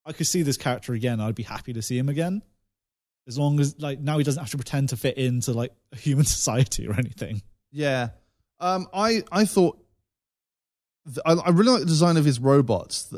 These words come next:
Speaker 2: I, I didn't realize that they were egg-shaped until I watched the movie.
Speaker 1: I did think that was a funny way to get him to be the Eggman.
Speaker 2: Um, somebody made some concept art of, I just think if I can find it, of, of Metal Sonic in that white design with the red lights.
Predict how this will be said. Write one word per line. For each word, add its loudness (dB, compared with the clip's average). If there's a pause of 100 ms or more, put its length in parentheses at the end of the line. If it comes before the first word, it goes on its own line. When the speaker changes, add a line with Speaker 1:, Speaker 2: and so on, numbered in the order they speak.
Speaker 2:
I, 0
I 4
didn't 6
realize 6
that -4
they 4
were 4
egg-shaped 2
until 0
I 4
watched -4
the 0
movie. 2 (920)
Speaker 1:
I -6
did -2
think -2
that -4
was -2
a -2
funny -2
way 0
to -2
get -4
him -4
to -6
be -4
the -6
Eggman. -8 (640)
Speaker 2:
Um, -4 (140)
somebody 0
made 2 (100)
some 2
concept 0
art -20 (120)
of, -6 (420)
I -14
just -8
think 2
if 0
I -2
can 2
find 0
it, -8
of, -2
of -2
Metal 4
Sonic -4
in -2
that -2
white 0
design -2
with -4
the -4
red 0
lights. -6